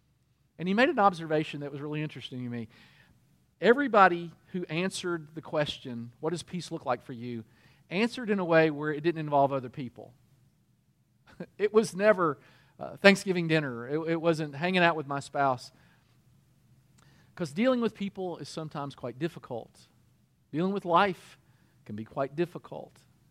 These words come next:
And in some of these messages, in fact, I think all of them, we've been giving you a little bit of homework.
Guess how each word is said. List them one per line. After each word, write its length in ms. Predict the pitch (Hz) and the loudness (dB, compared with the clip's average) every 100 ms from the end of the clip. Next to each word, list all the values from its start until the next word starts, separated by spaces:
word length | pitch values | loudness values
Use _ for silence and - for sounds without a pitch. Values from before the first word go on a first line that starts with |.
| _ _ _ _ _ _ _ _ - | _ _ _ _ _ _ _ _ -4
And 120 | 190 | -2
in 60 | 208 | 0
some 280 | - 320 | 4 4
of 120 | 311 196 | 2 -2
these 600 | 196 190 175 - - - _ _ _ _ _ _ | -2 -2 -4 -6 -8 -14 _ _ _ _ _ _
messages, 600 | 156 180 - 139 131 135 | -4 -4 -4 -10 -8 -8
in 80 | 143 | -6
fact, 220 | 156 160 | -2 -2
I 40 | 151 | -2
think 200 | 180 156 | -8 2
all 200 | 170 254 | 2 2
of 120 | 127 | -4
them, 80 | 135 | -6
we've 180 | 156 147 | -8 -6
been 140 | 156 | -6
giving 240 | 156 156 | -6 -6
you 60 | 147 | -8
a 20 | |
little 100 | 139 | -6
bit 140 | 139 131 | -6 -6
of 80 | |
homework. 500 | 139 151 120 120 _ | -6 -8 -8 -10 _